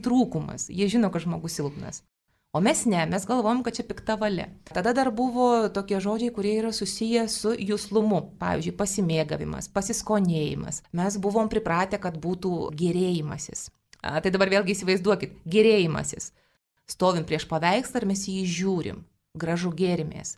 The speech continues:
Klausomės muzikos, jinai iš kažkur ateina, gėrimės. Bet mes negalim gėrėtis maistu, ragauti. Nes čia yra toks visiškai tiesioginis betarpiškas kontekstas. Ir dėl to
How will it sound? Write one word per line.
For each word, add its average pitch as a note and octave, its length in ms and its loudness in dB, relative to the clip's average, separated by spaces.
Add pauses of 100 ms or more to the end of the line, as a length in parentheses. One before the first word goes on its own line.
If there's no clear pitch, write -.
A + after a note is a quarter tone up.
Klausomės F#3+ 560 2
muzikos, B3 600 2
jinai F#3+ 160 -2 (100)
iš F#3 160 -2
kažkur F#3 320 -2
ateina, A3+ 460 -2 (180)
gėrimės. E3 640 -2 (400)
Bet F#3+ 160 2
mes B3 160 2
negalim A3 600 4 (100)
gėrėtis G3 720 2
maistu, G#3 540 0 (340)
ragauti. F#3 640 2 (480)
Nes F#3 160 0
čia A3 80 4
yra A3 80 4
toks A3+ 240 0
visiškai F#3 560 -8
tiesioginis A3 400 -2
betarpiškas G3+ 560 -2
kontekstas. F#3+ 640 -6 (400)
Ir G3 160 4
dėl F#3 240 4
to G#3 80 6